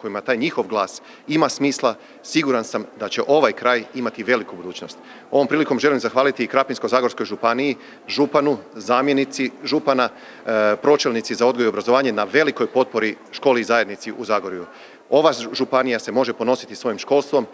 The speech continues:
kako sa upravne razine, još više sa razine škola,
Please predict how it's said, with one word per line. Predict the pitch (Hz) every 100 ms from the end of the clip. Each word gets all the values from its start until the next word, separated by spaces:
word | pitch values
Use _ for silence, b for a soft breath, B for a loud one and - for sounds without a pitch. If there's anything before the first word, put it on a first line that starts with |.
| B -
kako | 139 135 113 110
sa | - 107 104 165
upravne | 156 151 127
razine, | 120 117 131 113 113
još | 113 151 143
više | 143 117 95
sa | 120
razine | 110 113 127
škola, | 98 - 139 127